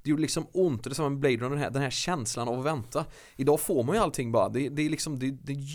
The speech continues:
gyllene tiden för nörden att leva just nu. Vi har så mycket tillgång till allting. Så därför blir det också extra svårt att bara välja ut allting.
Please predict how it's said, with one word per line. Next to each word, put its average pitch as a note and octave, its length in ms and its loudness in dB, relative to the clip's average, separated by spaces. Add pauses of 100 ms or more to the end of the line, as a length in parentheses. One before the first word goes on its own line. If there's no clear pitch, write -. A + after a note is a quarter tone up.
(160)
gyllene E3 400 2
tiden D#3 500 -4
för - 120 -6
nörden B2+ 420 2
att C#3 60 0
leva D3 260 2
just E3 200 -2
nu. A2 120 -2
Vi B2 100 -2
har E3 180 0
så - 540 0
mycket D3+ 260 -6
tillgång A2+ 320 -2
till A2 160 -10
allting. B2 640 -2 (260)
Så - 140 -6
därför C3+ 280 4
blir F3 120 2
det D3 60 2
också - 200 -4
extra - 320 -6
svårt A2+ 280 -4
att A#2 40 -4
bara B2 100 2
välja A#2+ 260 2
ut A3 260 -4
allting. - 300 -6